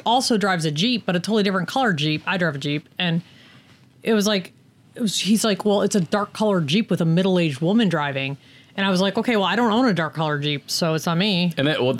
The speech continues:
Speaker 2: also the day the incident happened, Logan wasn't even at fucking work that
Speaker 1: He
Speaker 2: day.
Speaker 1: wasn't at work.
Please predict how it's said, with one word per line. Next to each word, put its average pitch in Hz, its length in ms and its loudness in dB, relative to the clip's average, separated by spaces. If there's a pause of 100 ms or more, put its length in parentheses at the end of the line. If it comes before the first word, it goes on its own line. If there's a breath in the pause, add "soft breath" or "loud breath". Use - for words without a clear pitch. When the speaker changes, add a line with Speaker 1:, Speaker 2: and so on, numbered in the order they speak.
Speaker 2:
also 143 300 0
the 117 140 0
day 117 160 2
the 113 140 0
incident 113 300 0
happened, 101 380 -2
Logan 180 300 2
wasn't 175 200 2
even 165 140 2
at 147 120 0
fucking 156 440 0
work 143 240 2
that 110 180 2
Speaker 1:
He - 60 -4
Speaker 2:
day. - 80 4
Speaker 1:
wasn't 330 280 0
at 320 120 0
work. 311 400 0